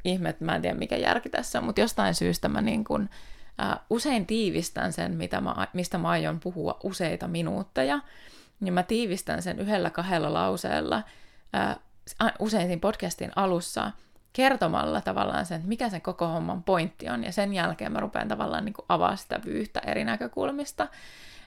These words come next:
Ähm, mä en tiedä, joo, anyway,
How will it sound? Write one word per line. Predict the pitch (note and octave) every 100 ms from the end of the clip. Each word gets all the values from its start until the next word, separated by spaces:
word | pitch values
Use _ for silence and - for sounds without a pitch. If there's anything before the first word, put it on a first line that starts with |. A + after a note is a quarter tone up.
| -
Ähm, | - G#2+ A2 G#2+ - - -
mä | F#3
en | F3
tiedä, | D3 - - -
joo, | - F3 A3 A3+ - F#3
anyway, | G#3 C4+ D4+